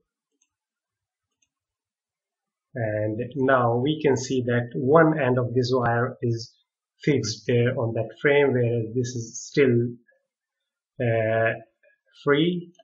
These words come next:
to move. So I will apply another constraint to this end. This time I'm going to apply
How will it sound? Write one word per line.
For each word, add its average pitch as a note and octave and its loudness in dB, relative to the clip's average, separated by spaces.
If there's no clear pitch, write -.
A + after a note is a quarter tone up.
to C3 -2
move. D#3 2
So B2+ -2
I A#2 0
will A#2+ -2
apply B2 0
another C3 2
constraint A2+ -4
to A#2 0
this A#2+ -2
end. C3+ -2
This C3+ -2
time B2+ 0
I'm B2 0
going B2 0
to B2 0
apply A#2+ 0